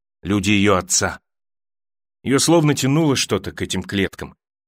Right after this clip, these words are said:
Они были такие тесные, что узники не могли ни сесть, ни повернуться. Они стояли нагие, отданные на произвол солнцу, ветру и дождю.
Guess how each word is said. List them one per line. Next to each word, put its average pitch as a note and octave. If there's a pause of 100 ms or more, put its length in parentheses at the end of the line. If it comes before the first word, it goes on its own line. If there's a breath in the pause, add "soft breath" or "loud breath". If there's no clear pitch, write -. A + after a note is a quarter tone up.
(120)
Они C3+
были D3+
такие D#3
тесные, D3
что B2
узники C#3
не B2
могли C3
ни B2
сесть, E3
ни A#2
повернуться. A#2+ (340)
Они A#2
стояли C#3+
нагие, B2+
отданные A#2+
на A2
произвол B2+
солнцу, C#3+
ветру A#2
и F#2+
дождю. G2